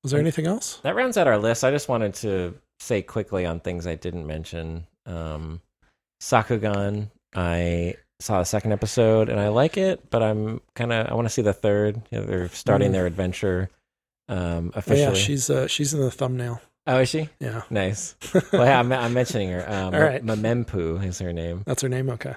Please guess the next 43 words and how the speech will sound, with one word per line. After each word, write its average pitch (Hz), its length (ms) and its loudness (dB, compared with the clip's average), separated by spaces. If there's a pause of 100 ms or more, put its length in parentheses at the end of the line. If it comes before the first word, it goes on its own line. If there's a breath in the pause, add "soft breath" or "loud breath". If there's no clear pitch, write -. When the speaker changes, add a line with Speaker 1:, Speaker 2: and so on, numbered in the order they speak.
(140)
Speaker 2:
Yeah, 87 360 -4 (200)
and, 87 380 -8
uh, 80 460 -4
and 220 120 0
I, 214 120 0
I 214 160 0
like 262 200 4
the 214 80 0
show. 170 380 2
I, - 300 0
I, - 240 -16 (680)
I 160 100 2
don't 143 140 0
know. 95 180 0
I 107 140 0
just, 127 180 -4
I 131 80 -2
need 151 220 0
a 127 60 2
little 120 240 2
more, 78 340 -6
I, 87 180 -6
I 85 100 -4
guess. 80 360 -6
It's 95 160 -4
one, 101 140 -4
it's 101 120 -4
on 107 140 2
that 85 180 -2
line 85 320 -2
of, 82 120 -6
like, 80 380 -6 (500)
this 95 140 -2
seems 104 300 0
fun 90 320 -2
and 82 140 -4
nice, 82 360 -4
and 80 140 -4
I 78 80 -4
like 80 240 -6
these - 160 -10
characters 87 760 -6
enough, 98 460 -4